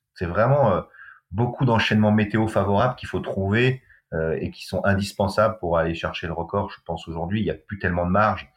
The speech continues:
Il y a, euh, il y a, je, je sais pas si un jour quelqu'un ira plus vite que lui dans l'océan Indien. Enfin, faudrait trouver le même, le même dépression. C'est très, très rare, une dépression qui traverse tout l'océan Indien aussi vite. Et après, il y a un peu de temps à gagner, euh, voilà, sur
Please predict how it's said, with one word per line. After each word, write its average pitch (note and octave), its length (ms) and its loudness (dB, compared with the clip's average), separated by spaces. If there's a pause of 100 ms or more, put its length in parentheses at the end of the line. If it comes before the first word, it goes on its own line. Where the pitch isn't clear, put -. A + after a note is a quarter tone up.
(320)
Il E2+ 60 -2
y F2+ 40 4
a, F2 260 6
euh, D2+ 240 2
il D#2 60 -6
y E2 60 0
a, E2 160 -2 (120)
je, F2+ 140 -2 (160)
je - 60 -6
sais G2+ 100 0
pas A2 140 4
si G2+ 160 2
un F#2 100 6
jour G2 160 2
quelqu'un F#2 240 -2
ira F2 180 0
plus G2 160 -4
vite G2 180 -4 (120)
que G2 80 -2
lui F#2+ 140 2
dans F2+ 80 2
l'océan F2 280 -2
Indien. F#2 460 0
Enfin, D2 180 -10
faudrait D2+ 160 -2
trouver E2+ 220 -4
le E2 60 0
même, E2 200 0 (380)
le - 80 -4
même E2 180 2
dépression. E2+ 380 -2
C'est - 160 -2
très, - 140 -4
très F2 160 -2
rare, G#2+ 240 4
une F2+ 80 0
dépression - 340 -8
qui - 120 -14
traverse - 440 -8
tout G#2+ 140 0
l'océan F2 320 -2
Indien E2+ 240 0
aussi F2 200 -8
vite. A2+ 200 -6 (640)
Et E2 100 0
après, G#2+ 340 2
il G2+ 40 2
y F2+ 40 2
a F2 120 2
un F2+ 80 0
peu G#2 140 0
de G#2 140 -6
temps G2+ 140 2
à F2+ 120 4
gagner, F#2+ 440 2
euh, D#2+ 240 -2
voilà, E2 300 0
sur D2 420 -10